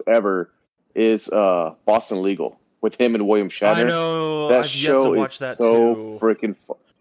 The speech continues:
Speaker 1: oh my gosh, you haven't watched
Speaker 2: No.
Speaker 1: that? <laughs> There's a lot
Speaker 2: I,
Speaker 1: of
Speaker 2: I
Speaker 1: you need to
Speaker 2: have
Speaker 1: watch.
Speaker 2: all the seasons on
Speaker 1: It's
Speaker 2: my
Speaker 1: on, uh,
Speaker 2: computer.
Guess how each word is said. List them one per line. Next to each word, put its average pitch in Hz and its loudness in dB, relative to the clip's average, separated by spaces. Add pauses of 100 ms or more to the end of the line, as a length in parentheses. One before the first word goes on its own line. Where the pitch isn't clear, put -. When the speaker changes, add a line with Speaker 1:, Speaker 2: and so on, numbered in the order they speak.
Speaker 1:
oh 156 -2
my 123 2
gosh, 123 -2
you 110 -2
haven't 127 -4
watched 107 -2
Speaker 2:
No. 147 -4 (340)
Speaker 1:
that? - -2 (240)
<laughs> - -20
There's 196 4
a 240 -2
lot 208 2
Speaker 2:
I, 180 -4
Speaker 1:
of - -8
Speaker 2:
I - -2
Speaker 1:
you 143 4
need 269 2
to 143 2
Speaker 2:
have 233 0
Speaker 1:
watch. 185 -2
Speaker 2:
all 185 -4
the 156 -10
seasons 139 -8
on 139 -2
Speaker 1:
It's 147 -2
Speaker 2:
my 170 4
Speaker 1:
on, 156 2
uh, 123 6
Speaker 2:
computer. 92 0